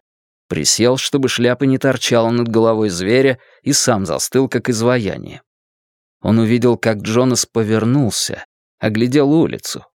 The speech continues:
затем всмотрелся во что-то по левую руку от него. Роланд с большим трудом уловил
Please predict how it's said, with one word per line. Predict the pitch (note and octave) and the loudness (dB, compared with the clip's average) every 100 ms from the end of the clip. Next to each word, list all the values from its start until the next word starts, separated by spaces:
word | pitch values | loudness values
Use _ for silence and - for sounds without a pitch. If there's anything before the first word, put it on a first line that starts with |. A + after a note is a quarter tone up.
| _ | _
затем | - A2+ F#2+ A2 C3 | -2 0 0 0 0
всмотрелся | - D#3+ D#3+ - D3 C#3 - | 2 0 0 2 2 2 0
во | A#2+ A2+ | 0 0
что-то | - - C#3+ D3+ | -2 -2 -2 0
по | B2 | 0
левую | A#2+ B2 B2+ C3 | 0 2 2 2
руку | B2 A#2+ A#2+ | 2 2 0
от | A#2 | 2
него. | B2+ A#2 E2+ - _ _ _ _ _ _ _ _ - | 0 0 -4 -8 _ _ _ _ _ _ _ _ -6
Роланд | C2+ G2+ B2+ B2+ | 0 2 2 2
с | |
большим | B2+ C3+ A#2 - C3+ | 2 0 0 0 0
трудом | C#3+ C#3 C3+ B2+ C3+ | 0 -2 0 2 2
уловил | C3+ A#2+ A#2 B2+ C#3 | 2 2 2 2 2